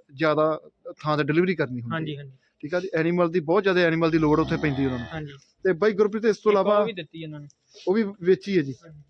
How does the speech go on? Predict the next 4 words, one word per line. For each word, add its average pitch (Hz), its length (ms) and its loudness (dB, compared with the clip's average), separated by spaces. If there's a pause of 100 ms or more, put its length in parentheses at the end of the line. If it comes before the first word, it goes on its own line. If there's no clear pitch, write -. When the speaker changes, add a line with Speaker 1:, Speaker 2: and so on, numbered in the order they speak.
(420)
Speaker 1:
ਠੀਕ 151 220 -10
ਆ। - 100 -20 (4000)
ਠੀਕ 151 200 -8
ਆ। - 140 -20